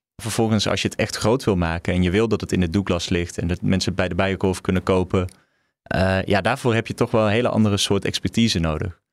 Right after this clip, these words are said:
En daar zit ook wel een interessant punt in waar, waarom het misschien ook wel een beetje een bubbel is.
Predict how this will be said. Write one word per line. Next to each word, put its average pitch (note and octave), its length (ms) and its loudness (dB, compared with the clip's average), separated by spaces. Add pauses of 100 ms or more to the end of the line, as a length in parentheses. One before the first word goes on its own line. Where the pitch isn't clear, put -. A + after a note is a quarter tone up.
(340)
En G2+ 180 0
daar G#2+ 120 2
zit A2+ 160 0
ook A#2+ 160 2
wel A#2 160 2
een A2 280 0 (100)
interessant A2 480 0
punt A#2 260 0
in G2+ 240 2
waar, G2 280 -2
waarom G#2 240 -2
het - 100 0
misschien G2+ 280 0
ook A#2 120 0
wel B2+ 100 0
een F#2+ 100 2
beetje F#2 240 -2
een F2 80 0
bubbel E2+ 240 0
is. F2 280 -6